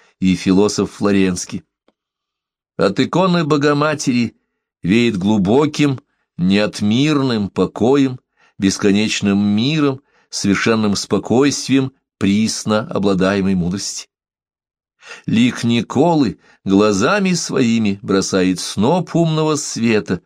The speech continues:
но свет в нём не свой, не тот пренебесный свет, который струится от Адигитрии, а стяженное духовным усилием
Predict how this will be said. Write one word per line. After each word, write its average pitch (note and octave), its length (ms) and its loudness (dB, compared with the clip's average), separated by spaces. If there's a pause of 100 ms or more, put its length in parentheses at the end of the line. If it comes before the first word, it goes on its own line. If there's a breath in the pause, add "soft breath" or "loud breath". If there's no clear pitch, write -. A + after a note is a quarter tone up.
(380)
но F#2+ 180 2
свет E3+ 500 -2
в - 40 -6
нём F2+ 260 2
не F3 200 -2
свой, A#2+ 580 -2 (420)
не B2 200 0
тот E3 420 0 (320)
пренебесный C#3+ 920 0
свет, G#2+ 500 -2 (380 loud breath)
который G2+ 360 2
струится G#2+ 540 0
от F2 180 -8
Адигитрии, G2 920 -2 (460)
а F2+ 220 2
стяженное A2+ 1080 0
духовным G2 640 0
усилием D3 680 -2